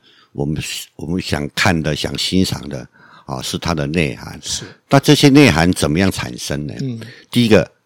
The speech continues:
Speaker 1: 当然是不是每个人对，对它都能够，都有兴趣去了解啊。
Speaker 2: 对。
Speaker 1: 基本上会欣赏石头人，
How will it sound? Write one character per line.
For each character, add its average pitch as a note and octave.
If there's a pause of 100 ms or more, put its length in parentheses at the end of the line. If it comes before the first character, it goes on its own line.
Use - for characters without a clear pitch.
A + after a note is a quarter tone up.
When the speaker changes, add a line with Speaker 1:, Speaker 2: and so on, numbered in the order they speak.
(280)
Speaker 1:
当 G#2+
然 G#2+
是 G2+
不 E2
是 A#2
每 F2
个 F2+
人 D#2+
对， E2+ (260)
对 G2+
它 F#2
都 F#2+
能 D#2+
够， E2 (440)
都 G#2+
有 E2
兴 F2+
趣 G2+
去 F#2+
了 D2+
解 - (120)
啊。 -
Speaker 2:
对。 G2+ (380)
Speaker 1:
基 C#3+
本 F2
上 F#2+
会 A2+
欣 A#2
赏 C2
石 -
头 C#2+
人， G#1+